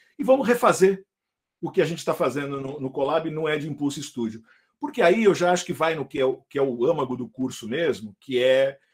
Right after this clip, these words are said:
vamos dizer assim, é, dar ferramentas pro pessoal de eletrônica, o pessoal que trabalha com automação e controle, com vo-, que é, que é a maioria de vocês, né? É, como usar ferramentas que auxiliam nessa programação, nesse desenvolvimento de modelos de,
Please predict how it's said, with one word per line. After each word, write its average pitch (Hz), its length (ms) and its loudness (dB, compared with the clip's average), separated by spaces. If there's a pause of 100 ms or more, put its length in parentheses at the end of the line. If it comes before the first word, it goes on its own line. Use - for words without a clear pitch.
(140)
vamos 127 140 -8
dizer 131 60 -4
assim, 120 400 -10 (100)
é, 104 440 -6
dar 135 240 2
ferramentas 143 760 -4
pro 135 160 -14
pessoal 127 840 0 (500)
de 107 160 -8
eletrônica, 139 680 0
o 117 80 -6
pessoal 127 220 -4
que - 80 -14
trabalha 123 240 -2
com 120 100 -8
automação 120 320 -8
e 113 40 -10
controle, 117 680 -2 (320)
com 120 140 -12
vo-, 127 180 -2
que 123 120 -8
é, 117 60 -6
que - 100 -8
é 113 40 -2
a - 20 -2
maioria 123 320 -2
de 127 80 -10
vocês, 143 540 -4
né? 135 240 -10 (640)
É, 113 640 -4
como 180 200 4
usar 160 240 4
ferramentas 165 1120 -4 (260)
que - 80 0
auxiliam 165 640 0
nessa 156 280 -2
programação, 151 840 -2
nesse 131 260 -6
desenvolvimento 131 640 -6
de 135 120 -8
modelos 123 500 2
de, 123 580 -6